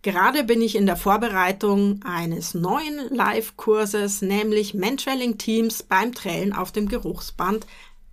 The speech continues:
anleiten. Der wird entweder im Dezember vierundzwanzig oder im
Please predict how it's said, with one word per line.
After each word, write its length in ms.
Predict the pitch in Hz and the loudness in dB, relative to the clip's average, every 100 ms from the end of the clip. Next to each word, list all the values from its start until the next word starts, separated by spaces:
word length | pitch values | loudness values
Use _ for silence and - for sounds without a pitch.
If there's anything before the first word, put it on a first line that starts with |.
| - | -10
anleiten. 960 | - 196 196 190 170 151 202 - 160 202 - - - - - - - - | 0 4 6 6 2 -2 -6 -10 -12 -14 -16 -16 -16 -18 -20 -20 -20 -6
Der 240 | - 302 247 | 0 0 2
wird 500 | 240 240 240 - - - - - - - | 2 2 2 -4 -8 -16 -20 -20 -14 -8
entweder 380 | 339 247 208 - | -4 0 2 2
im 120 | 175 | 0
Dezember 560 | 180 - 220 226 226 | -4 -2 -2 0 -2
vierundzwanzig 920 | 220 - 320 349 - 220 220 240 214 | -2 -4 -4 -2 -2 -2 -2 -4 -4
oder 360 | - 196 208 214 | 0 0 0 0
im 260 | 233 240 | 0 0